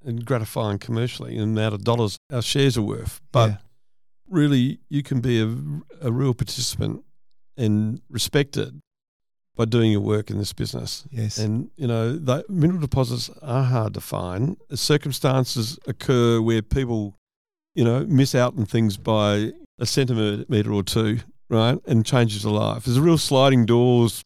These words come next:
Speaker 1: business, this is. You can miss out on things, and look, and it's very hard. It, it's hard to be upbeat all the time,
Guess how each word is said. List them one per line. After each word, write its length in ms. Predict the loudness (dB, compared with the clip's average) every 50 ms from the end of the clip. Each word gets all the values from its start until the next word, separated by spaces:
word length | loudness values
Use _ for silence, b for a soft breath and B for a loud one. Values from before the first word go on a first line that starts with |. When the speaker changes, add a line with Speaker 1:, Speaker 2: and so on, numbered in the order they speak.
| _ -4
Speaker 1:
business, 320 | -4 -2 -2 -2 -2 -2
this 180 | -4 -2 -2 -2
is. 280 | -2 -2 -4 -6 -8 -12 _ _ _
You 140 | -2 -2 2
can 280 | 2 2 0 0 -2 -8 -14 -8 0
miss 280 | 4 4 4 4 4
out 160 | 2 0 2 0
on 100 | -2 -2
things, 420 | -2 -2 0 2 2 2 0 -2 -6 _ _ _ _ _ _ _
and 260 | 0 0 2 0 0 -2
look, 200 | -2 -2 -2 -2 -4 -6 0
and 100 | 2 2
it's 120 | 2 0 0
very 220 | 0 2 4 4
hard. 280 | 2 2 0 -2 -6 -8 -12 _ _ _ _ _ _ _ _ _
It, 180 | -6 -6 -4 -4
it's 140 | -4 -6 -2
hard 200 | 0 0 0 2
to 60 | 2 2
be 80 | 4
upbeat 420 | 4 2 2 0 0 2 2 2 2 2
all 220 | 2 2 4 4
the 100 | 2 0
time, 560 | 2 2 2 4 4 2 0 0 -2 -4 -6